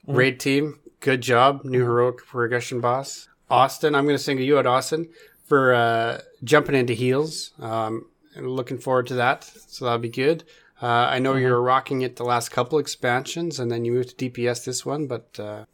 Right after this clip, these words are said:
Speaker 1: looking forward to seeing your heals again in raid. And, uh, Rob, this was your idea to do this show, so a big shout out to you for that. I think it went okay. I guess, I guess we'll find out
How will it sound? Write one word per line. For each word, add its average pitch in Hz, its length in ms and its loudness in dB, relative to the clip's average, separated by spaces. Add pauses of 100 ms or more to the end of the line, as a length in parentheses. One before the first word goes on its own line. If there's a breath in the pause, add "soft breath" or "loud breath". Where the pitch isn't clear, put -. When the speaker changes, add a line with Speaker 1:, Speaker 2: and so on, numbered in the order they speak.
Speaker 1:
looking 139 220 -8
forward 127 220 -6
to 117 60 -10
seeing 120 180 -4
your 117 100 -2
heals 120 220 -4
again 127 220 -2
in 120 60 0
raid. 131 320 -4 (840 loud breath)
And, 151 140 4
uh, 151 40 10
Rob, 139 340 6
this 139 160 4
was 127 160 2
your 147 160 6
idea 131 320 4
to 131 60 -2
do 127 180 -4
this 143 160 2
show, 113 280 -2
so - 260 -4
a 101 60 -6
big 123 180 -6
shout 131 220 2
out 127 140 0
to 131 100 -6
you 139 80 -2
for 139 120 -10
that. 147 200 2
I 117 40 0
think - 680 -4
it 175 80 -2
went 170 300 0
okay. 175 420 0 (300)
I 131 60 -8
guess, - 460 -6
I - 60 -8
guess 123 180 -8
we'll 127 80 -8
find 127 260 4
out 151 200 0